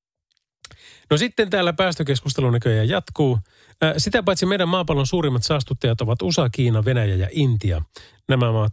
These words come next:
myös tuottavat eniten muoviroskaa meriin. On kyllä minun mielestä aika teho-, tekopyhää, että E U ja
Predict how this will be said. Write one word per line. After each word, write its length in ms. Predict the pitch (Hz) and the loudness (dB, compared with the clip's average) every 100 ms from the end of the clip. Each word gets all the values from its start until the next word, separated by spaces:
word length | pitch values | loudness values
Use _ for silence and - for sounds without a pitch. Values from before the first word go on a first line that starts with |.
| - | 0
myös 180 | 113 - | -2 0
tuottavat 460 | 123 110 113 110 | -2 0 -2 0
eniten 280 | 135 123 113 | 0 0 0
muoviroskaa 600 | 131 123 104 95 - 110 | 0 0 -2 -4 -2 0
meriin. 400 | 120 143 117 98 92 - - - | 0 0 0 -2 -4 -10 -20 -2
On 240 | 247 302 170 | 0 0 0
kyllä 220 | 196 165 | 0 2
minun 280 | 165 175 143 | 0 0 0
mielestä 380 | 139 127 - 143 | 0 0 -2 -2
aika 180 | 135 | -2
teho-, 360 | 120 220 175 196 | 0 0 0 -2
tekopyhää, 560 | 190 185 156 139 143 127 | -2 -2 0 0 0 0
että 180 | 117 139 | -2 -2
E 240 | 175 165 | -2 -2
U 160 | 143 131 | 0 0
ja 180 | 117 | 0